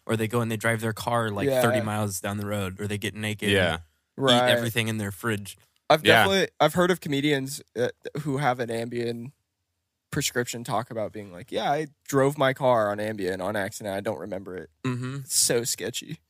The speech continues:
Speaker 3: Dude, yeah, it's, yeah. I've only heard, like, sketchy <laughs> stories about Ambien. I haven't really heard any, like, positive stories. Like, dude, I get so much sleep. It's always, like, weird shit happening.
Speaker 1: Oh,
Speaker 3: Like,
Speaker 1: no,
Speaker 3: uh,
Speaker 1: yeah. I mean, that's, the,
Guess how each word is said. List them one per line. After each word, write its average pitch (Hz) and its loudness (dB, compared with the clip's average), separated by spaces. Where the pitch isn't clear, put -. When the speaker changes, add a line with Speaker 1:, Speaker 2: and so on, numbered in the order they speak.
Speaker 3:
Dude, 92 0
yeah, 87 0
it's, 101 0
yeah. 85 -2
I've 107 4
only 120 6
heard, 98 0
like, 85 -4
sketchy 95 -4
<laughs> - -
stories 104 0
about 117 2
Ambien. 113 2
I 107 6
haven't 131 6
really 113 2
heard 107 2
any, 104 0
like, 98 -2
positive 92 -2
stories. 92 -2
Like, 87 -6
dude, 90 -6
I 90 -2
get 87 -6
so - -8
much 90 -6
sleep. 95 -6
It's - -20
always, 87 -2
like, 87 -4
weird 92 -8
shit 98 -6
happening. 104 -2
Speaker 1:
Oh, 147 4
Speaker 3:
Like, 92 -4
Speaker 1:
no, 104 -2
Speaker 3:
uh, 87 -2
Speaker 1:
yeah. 98 0
I 139 2
mean, 147 4
that's, 147 -2
the, 156 -4